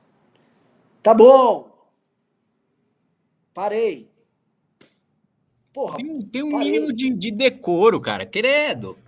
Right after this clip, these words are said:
Speaker 1: Tá bom. Desculpa, não sabia. Desculpa, não queria quebrar seu decoro.
Speaker 2: Não, não sabia que você, que você, não, não, como você não sabia?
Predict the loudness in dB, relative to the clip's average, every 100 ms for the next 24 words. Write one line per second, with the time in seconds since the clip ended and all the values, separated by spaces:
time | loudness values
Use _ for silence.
0 | _ _ _ _ _ _ _ _ _ _
1 | _ _ _ _ _ _ _ _ _ -12
2 | -10 -14 -16 _ _ _ _ _ _ -20
3 | -10 -8 -8 -16 _ _ _ -20 -14 -12
4 | -6 -6 -8 _ _ _ _ _ _ _
5 | _ _ _ -20 -14 -12 -10 -10 -4 -4
6 | -2 -2 -4 -6 0 2 2 0 -8 -4
7 | -4 -2 0 0 0 0 0 0 -8 -14
8 | -6 -4 -2 -2 -2 -6 -12 -10 -4 -2
9 | -2 -6 -8 -8 -6 -8 -4 -4 -4 -4
10 | -4 -2 0 0 -2 -4 -4